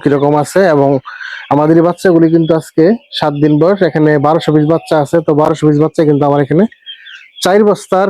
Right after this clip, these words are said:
কিছু বেশি, অর্থাৎ চার বস্তা পাঁচ কেজি, মানে দুইশো পাঁচ কেজি বা দশ কেজির মতন খাদ্য খাইছে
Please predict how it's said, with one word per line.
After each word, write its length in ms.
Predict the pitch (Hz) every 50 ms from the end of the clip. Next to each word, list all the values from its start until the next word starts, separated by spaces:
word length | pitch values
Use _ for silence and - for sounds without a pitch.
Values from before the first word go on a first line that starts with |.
| 190
কিছু 180 | 208 170 - 180 165 165
বেশি, 240 | 147 - - - 127 135
অর্থাৎ 340 | 139 135 - 165 156 147 _ _ - - - - - - - - - - _ - _ - - _ - - - - - - -
চার 140 | - 185 180
বস্তা 260 | 180 180 160 - - 170
পাঁচ 200 | 147 - 180 175 - -
কেজি, 160 | - 180 170 165
মানে 200 | 165 165 160 160 151 170
দুইশো 200 | 202 175 - 175
পাঁচ 200 | 170 196 190 185 -
কেজি 220 | - 202 196 185 180 170
বা 80 | 175 170 165 165 160 156 156
দশ 100 | 170 165 -
কেজির 180 | - 185 180 165 156
মতন 140 | 151 160
খাদ্য 220 | 143 - 170 160 165 160
খাইছে 200 | 156 156 151 175